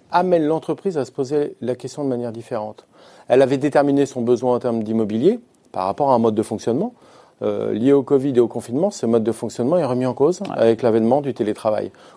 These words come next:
Speaker 1: où certaines entreprises l'avaient en tant que tel, le télétravail, mais l'avaient pas forcément développé au
Speaker 2: Ouais,
Speaker 1: point qu'on
Speaker 2: c'était
Speaker 1: a
Speaker 2: à
Speaker 1: dû le
Speaker 2: dose
Speaker 1: développer.
Speaker 2: homéopathique. Là, on l'a,
Speaker 1: Voilà.
Speaker 2: on l'a expérimenté à grande échelle.
Speaker 1: À grande échelle, vingt-quatre
Speaker 2: Et,
Speaker 1: vingt-quatre.
Speaker 2: et voilà. Et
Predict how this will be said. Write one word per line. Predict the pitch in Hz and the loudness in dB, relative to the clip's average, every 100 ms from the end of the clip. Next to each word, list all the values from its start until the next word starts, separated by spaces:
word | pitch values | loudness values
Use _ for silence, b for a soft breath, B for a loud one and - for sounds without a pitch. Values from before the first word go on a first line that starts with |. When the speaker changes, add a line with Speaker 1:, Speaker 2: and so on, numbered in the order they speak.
| - | -10
Speaker 1:
où | |
certaines | - 135 143 131 | -4 -2 0 0
entreprises | 127 135 127 139 110 B B - | 0 0 -2 -2 -4 B B -10
l'avaient | 92 101 110 104 131 | -4 0 2 4 2
en | 110 95 | 0 -6
tant | 98 | -8
que | 92 | -2
tel, | 226 | 0
le | 214 | 0
télétravail, | - 120 - 127 190 214 | -2 -2 0 2 2 2
mais | 110 | 0
l'avaient | 101 101 104 | 0 -2 -2
pas | 110 | -4
forcément | 110 110 113 113 | -6 -8 -6 -4
développé | 101 117 117 120 127 - | -2 2 2 2 0 0
au | 110 | -2
Speaker 2:
Ouais, | 220 135 | 0 2
Speaker 1:
point | 139 | 2
qu'on | 135 | 2
Speaker 2:
c'était | 117 117 | 2 2
Speaker 1:
a | |
Speaker 2:
à | 104 | 2
Speaker 1:
dû | 120 | 2
le | 127 | 4
Speaker 2:
dose | 110 | 2
Speaker 1:
développer. | 107 104 | 2 0
Speaker 2:
homéopathique. | 113 131 - 135 | 0 -2 -6 -2
Là, | 170 - | -2 0
on | 139 | 0
l'a, | 143 151 | 2 2
Speaker 1:
Voilà. | 98 104 | 0 -2
Speaker 2:
on | 123 | -2
l'a | 135 143 156 - _ | 2 2 0 -4 _
expérimenté | 139 - - 143 131 131 123 127 147 | -10 -8 -8 -6 -4 -4 -6 -8 -8
à | 135 | -8
grande | 107 113 113 165 160 | -8 -8 0 2 2
échelle. | 131 - 160 | 0 -2 -2
Speaker 1:
À | 120 | 0
grande | 107 117 110 | -2 -2 -2
échelle, | 107 131 127 | -2 -2 0
vingt-quatre | 120 107 110 | -2 -2 0
Speaker 2:
Et, | 120 | 0
Speaker 1:
vingt-quatre. | 98 98 - - | 0 -4 -4 0
Speaker 2:
et | 127 | 4
voilà. | 135 135 135 | 4 4 4
Et | 127 | 4